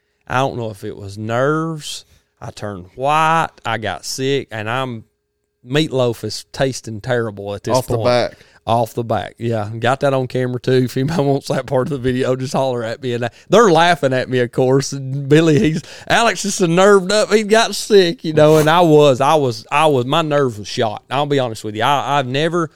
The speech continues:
Speaker 1: experienced something that, I, at that level of, of nerve-wracking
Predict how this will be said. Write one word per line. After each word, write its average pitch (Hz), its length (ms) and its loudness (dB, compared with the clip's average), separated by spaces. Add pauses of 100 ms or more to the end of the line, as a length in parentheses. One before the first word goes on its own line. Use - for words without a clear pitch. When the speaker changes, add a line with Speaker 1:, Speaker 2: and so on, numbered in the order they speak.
(460)
Speaker 1:
experienced 131 680 -4
something 113 460 -4
that, 123 300 -2 (1160)
I, 151 140 -2 (180)
at 156 280 -2
that 190 240 4
level 127 580 2
of, 110 320 -4
of 113 320 -4
nerve-wracking 117 1120 -2